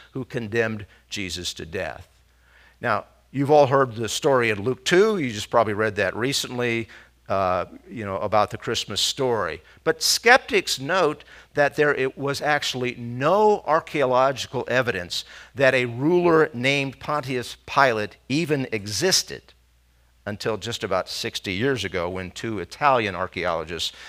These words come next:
found a Latin inscription engraved on a stone authenticating the name and the title of Pilate, the Roman governor who allowed Jesus to be crucified.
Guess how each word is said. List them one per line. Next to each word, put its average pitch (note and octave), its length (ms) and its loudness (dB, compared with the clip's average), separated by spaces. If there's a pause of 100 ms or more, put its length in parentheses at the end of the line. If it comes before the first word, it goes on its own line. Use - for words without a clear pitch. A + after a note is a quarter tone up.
(120)
found G#2 300 0
a F2+ 60 -4
Latin G#2+ 380 2
inscription G2+ 720 -8
engraved F#2 640 -2
on E2 140 -6
a D#2+ 40 -8
stone G#2 480 -2
authenticating F#2 800 -4 (380)
the F#2+ 100 -4
name C3+ 460 2
and G#2+ 80 -6
the G#2 80 -4
title G2+ 480 0
of - 140 -8
Pilate, E2+ 440 -4
the F2+ 80 -8
Roman F2 300 -8
governor D#2+ 540 -6
who F#2 120 -10
allowed D#2+ 300 -6
Jesus C#2+ 520 -14 (120)
to - 80 -20
be D2 100 -14
crucified. D#2 680 -12